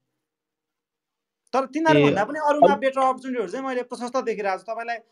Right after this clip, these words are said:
Speaker 1: तिनीहरूमा भन्दा अहिले ब्याङ्किङ सेक्टरमै बेटर अपर्च्युनिटी देखिन्छ, होइन? अब तपाईँको इन्सुरेन्सतिर बेटर अपर्च्युनिटी होला।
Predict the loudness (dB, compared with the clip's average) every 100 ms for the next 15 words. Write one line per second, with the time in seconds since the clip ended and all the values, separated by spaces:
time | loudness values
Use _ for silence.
0 | _ _ -6 -4 -4 -4 -2 0 0 -2
1 | -6 -6 -6 -6 -4 -4 -2 -2 0 2
2 | 2 0 -6 -4 -4 -6 -2 0 0 0
3 | -4 -6 _ _ _ _ 0 0 -2 -2
4 | -2 -2 -2 -4 -4 -4 -6 -4 -2 0
5 | 0 2 0 0 -8 -6 -2 -2